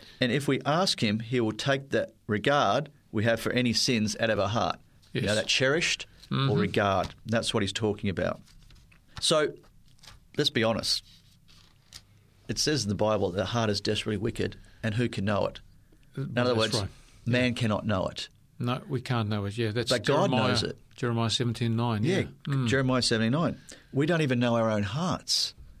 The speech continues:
Speaker 2: Mm.
Speaker 1: And many times our prayers are motivated for selfish purposes.
Speaker 2: It's true.
Speaker 1: Truly, prayer is always aimed at glorifying, but true prayer is aimed at glorifying God.
Speaker 2: Mm, amen.
Speaker 1: Whenever self-, selfish motives are basis of our prayers,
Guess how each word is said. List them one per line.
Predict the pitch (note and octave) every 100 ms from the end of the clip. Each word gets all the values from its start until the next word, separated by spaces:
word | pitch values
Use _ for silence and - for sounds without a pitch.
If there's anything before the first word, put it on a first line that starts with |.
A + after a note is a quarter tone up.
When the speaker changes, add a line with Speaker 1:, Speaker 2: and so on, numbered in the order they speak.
| -
Speaker 2:
Mm. | C3+ C3 A#2+
Speaker 1:
And | B2+
many | D3 E3+
times | E3 D3+ B2
our | A#2+
prayers | - C#3 A#2+
are | A2+
motivated | A2+ D3 E3+ A2 G2 A2 A#2 - -
for | - A#2+
selfish | - A2 G2 B2+
purposes. | - F3 - - - - - - - - -
Speaker 2:
It's | -
true. | - D#3 D3+ C#3 -
Speaker 1:
Truly, | - F3 C#3
prayer | C3+ D3
is | C3+
always | C#3 C3+ -
aimed | B2 A#2+
at | A#2
glorifying, | G#2+ A#2 A2+ - A2
but | A2+ -
true | - F3+ A3
prayer | - G#2+ A2 E3 - - - - -
is | B2+ A2+
aimed | C3 C3 A#2
at | A2+
glorifying | A2 A2+ C3+ C3 G#2+ G2+ G2+ F#2+ - - -
God. | A#2+ G#2+ E2+ - -
Speaker 2:
Mm, | C#3+ C3 B2+ A2 G2+
amen. | A#2 A2 A#2 F#2+ -
Speaker 1:
Whenever | B2+ D3 D3
self-, | - D#3 F3+ E3+ -
selfish | - D#3 E3+ C#3+
motives | A2 A2 G2+
are | G#2+
basis | G2+ A2 G#2+ F#2
of |
our | G2+
prayers, | F#2+ G#2 F#2+ A2+